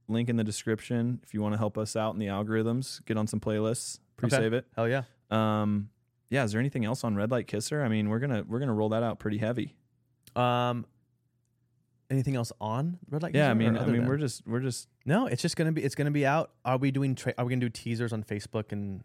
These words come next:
Speaker 1: Yeah, it'll
Speaker 2: all
Speaker 1: all be on
Speaker 2: teasers?
Speaker 1: YouTube.
Speaker 2: And it's
Speaker 1: Music
Speaker 2: all gonna
Speaker 1: video
Speaker 2: be
Speaker 1: will be on YouTube.
Speaker 2: Got it.
Speaker 1: Um,
Speaker 2: Damn,
Speaker 1: teasers
Speaker 2: that's gonna
Speaker 1: on,
Speaker 2: be cool.
Speaker 1: on social.
Speaker 2: Yeah.
Speaker 1: Um, yeah, that'll
Speaker 2: I,
Speaker 1: be a good
Speaker 2: I
Speaker 1: one.
Speaker 2: hope this song, I really hope this song does well.
Speaker 1: Yeah.
Speaker 2: Um, so far, A Letter to Ashley has been our most successful song.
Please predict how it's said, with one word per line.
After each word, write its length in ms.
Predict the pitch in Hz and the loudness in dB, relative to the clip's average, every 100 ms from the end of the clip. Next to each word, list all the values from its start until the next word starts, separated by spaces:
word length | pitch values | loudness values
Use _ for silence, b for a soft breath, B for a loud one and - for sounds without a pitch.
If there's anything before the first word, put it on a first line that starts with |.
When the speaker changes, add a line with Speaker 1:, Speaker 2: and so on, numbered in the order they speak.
| - | -2
Speaker 1:
Yeah, 240 | 113 110 107 | 4 4 6
it'll 120 | 117 | 6
Speaker 2:
all 60 | |
Speaker 1:
all 60 | 117 | 6
be 120 | 127 | 6
on 120 | 123 | 4
Speaker 2:
teasers? 180 | 120 110 | 4 2
Speaker 1:
YouTube. 140 | 117 110 104 | 2 0 4
Speaker 2:
And 20 | 127 | 4
it's 80 | |
Speaker 1:
Music 20 | 135 | 6
Speaker 2:
all 40 | |
gonna 100 | 127 135 | 4 4
Speaker 1:
video 60 | |
Speaker 2:
be 80 | 127 | 2
Speaker 1:
will 80 | 113 | 0
be 80 | 104 101 104 | -2 -2 -2
on 60 | 104 | -2
YouTube. 60 | |
Speaker 2:
Got 180 | 113 104 | -4 -4
it. 100 | - | -2
Speaker 1:
Um, 380 | 107 104 101 101 | 0 0 0 0
Speaker 2:
Damn, 100 | 117 | 0
Speaker 1:
teasers 180 | 113 117 | 0 0
Speaker 2:
that's 120 | 120 | 2
gonna 100 | 113 | 0
Speaker 1:
on, 60 | 110 | 0
Speaker 2:
be 80 | |
cool. 160 | 104 107 | -2 -2
Speaker 1:
on 120 | 104 107 | -4 -4
social. 480 | 101 98 - 104 113 | -4 -4 -4 -4 -4
Speaker 2:
Yeah. 180 | 110 101 - | -4 -4 -4
Speaker 1:
Um, 540 | 104 104 104 101 101 - | -2 0 0 -2 -4 0
yeah, 80 | 120 | 4
that'll 60 | |
Speaker 2:
I, 60 | 160 | 4
Speaker 1:
be 60 | 175 | 4
a 40 | |
good 60 | 117 | 4
Speaker 2:
I 120 | 151 | 4
Speaker 1:
one. 60 | 156 | 2
Speaker 2:
hope 340 | - 139 135 - | 0 -2 -2 -6
this 160 | 120 | -4
song, 460 | - 120 113 113 107 _ _ _ _ - | 0 0 0 -2 -8 _ _ _ _ 0
I 60 | |
really 340 | 127 123 127 123 | 2 2 2 2
hope 180 | 120 | 0
this 120 | 113 104 | -2 -6
song 180 | 110 | -6
does 160 | 107 98 | -6 -6
well. 200 | 85 87 _ b b b | -6 -8 _ b b b
Speaker 1:
Yeah. 160 | 107 101 120 120 113 | -2 0 2 2 0
Speaker 2:
Um, 220 | 107 104 - _ | -4 -10 -16 _
so 220 | - 147 143 | -2 0 2
far, 300 | 139 131 123 | 2 2 2
A 60 | |
Letter 180 | 127 127 | 0 0
to 60 | 123 | 2
Ashley 380 | 113 117 - 123 | 0 0 -4 -4
has 120 | 110 | -2
been 120 | 113 | -2
our 80 | 113 | -2
most 180 | 110 - | -2 -4
successful 440 | 110 113 - 107 | -6 -6 -6 -8
song. 400 | 104 101 120 | -6 -4 -4